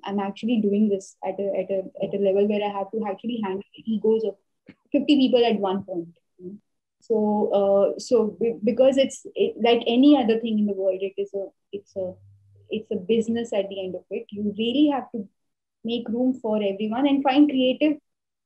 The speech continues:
midpoints, or, uh, you know, like, for, for, for every, for things that you want to do and what the other person wants. So yeah, I, I just really believe that that's,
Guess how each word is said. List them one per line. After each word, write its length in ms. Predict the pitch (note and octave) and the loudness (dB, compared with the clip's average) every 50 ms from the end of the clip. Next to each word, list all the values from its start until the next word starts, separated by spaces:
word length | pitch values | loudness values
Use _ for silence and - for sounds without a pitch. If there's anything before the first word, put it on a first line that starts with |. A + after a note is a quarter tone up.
| _ _ A3 | _ _ -6
midpoints, 600 | A3+ A3 - - A#3+ A3 G3+ F3+ F3 E3+ - - | -6 -4 -2 -2 0 0 0 -4 -6 -8 -8 -4
or, 140 | G3 F#3+ F#3 | -2 -2 -2
uh, 360 | F3+ F#3 F#3 F#3 F3 E3+ E3+ F3 | -2 -4 -6 -6 -6 -8 -10 -10
you 120 | F3+ F#3 | -10 -10
know, 460 | F3 F3+ G3+ G#3 - _ _ F#3 F#3 | -10 -10 -12 -16 -20 _ _ -8 -6
like, 140 | F#3 F#3 - _ _ | -6 -6 -10 _ _
for, 280 | G3 F#3+ F#3 - - - _ | -2 -2 -2 -2 -6 -12 _
for, 280 | - G3 F3+ F3 F3 - _ _ _ _ _ _ _ _ _ _ _ _ _ _ _ | -4 -4 -4 -4 -8 -14 _ _ _ _ _ _ _ _ _ _ _ _ _ _ _
for 240 | A#3 A3 G#3+ G#3 - - | -2 0 0 0 0 2
every, 360 | A3+ A3 G3 G#3+ B3+ B3 - - _ _ | 2 2 2 0 -2 -4 -4 -10 _ _
for 160 | - A#3 A3+ - | -2 -2 -2 0
things 240 | B3+ B3+ C4 C4 | 2 2 4 4
that 160 | C4 A#3 G3+ G3+ | 2 0 0 -2
you 120 | G#3+ A#3+ | -2 0
want 240 | B3 B3 B3 B3+ B3+ | 0 2 0 0 0
to 60 | C4 | 0
do 160 | A3+ C4 C4+ C#4 | -2 -2 -2 0
and 160 | B3+ A#3+ G#3 | -2 -2 0
what 180 | G#3 G3 G3 | 0 -2 -2
the 120 | G3+ G#3+ G3 | -2 -6 -6
other 140 | F3 F#3 F#3 - | -6 -6 -8 -10
person 260 | F3+ F3 - _ F3+ | -10 -10 -10 _ -20
wants. 240 | E3+ E3 E4 - _ _ _ _ _ _ _ _ _ _ _ _ _ _ _ _ | -20 -20 -20 -20 _ _ _ _ _ _ _ _ _ _ _ _ _ _ _ _
So 380 | - B3 A#3+ A#3 A#3+ A#3+ A#3+ A#3+ | 0 2 4 4 4 6 4 4
yeah, 640 | B3 A#3+ A3+ A3+ A3 A3 A3+ D4 D4 C#4 C4+ C4+ B3+ - | 4 2 0 -2 -2 2 4 6 6 6 4 2 0 -2
I, 280 | - A#3+ B3+ B3+ C4 - A#3+ | 0 2 4 4 4 4 2
I 140 | B3 C4+ A#3+ | 2 2 2
just 260 | C#4 E4+ D#4 - - | 2 0 -2 -2 -4
really 300 | G#3+ B3 B3+ B3+ C#4 D4+ | -2 0 2 4 4 4
believe 320 | C4+ C#4+ B3+ B3 B3 A#3+ A#3 | 4 4 0 0 -2 0 0
that 220 | A#3 A3+ A3 - _ _ _ - - - - _ _ _ _ _ _ _ _ _ _ _ _ - | 0 -2 -2 -4 _ _ _ -8 -8 -8 -14 _ _ _ _ _ _ _ _ _ _ _ _ -2
that's, 680 | G#3+ G3+ G3+ G3+ - - - - - - - - | -2 -2 -2 -2 -6 -12 -14 -10 -10 -10 -10 -10